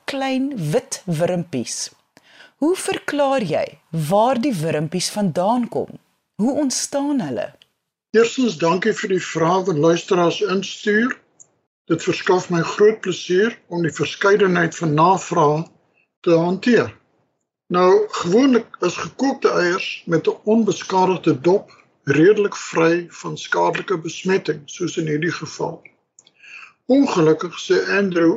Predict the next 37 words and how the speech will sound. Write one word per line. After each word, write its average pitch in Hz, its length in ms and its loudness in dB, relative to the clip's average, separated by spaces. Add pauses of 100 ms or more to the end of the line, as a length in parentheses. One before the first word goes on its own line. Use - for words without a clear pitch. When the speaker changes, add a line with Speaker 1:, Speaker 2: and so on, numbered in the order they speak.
(120)
Speaker 2:
en 160 200 -4
Tokkie, 180 320 0
nie 170 140 2
hoe 196 140 4
lank 165 260 2
die 180 100 0
eiers 175 340 0
na 165 200 0
afkoeling 196 720 0 (160)
en 175 140 -6
afdop 170 500 -2
gelê 170 360 4
het 165 220 -2 (400)
voordat 180 440 2
in 170 100 2
die 175 160 0
lugdigte 165 560 -2
houer 160 340 2
geplaas 214 560 -4
is - 160 -12
nie. 139 200 -10 (1160)
Ek 185 180 0
vermoed, 185 760 2 (140)
na 160 180 0 (100)
aanleiding 190 600 2
van - 140 -4
die 143 140 2
nare 165 420 2
gevolg, 208 560 -2 (680)
dat 165 140 4
dit 165 180 2
hoogstens 190 600 0
'n - 140 -6
paar 170 260 2
minute 196 400 2
sou 147 280 -2
wees, - 500 -8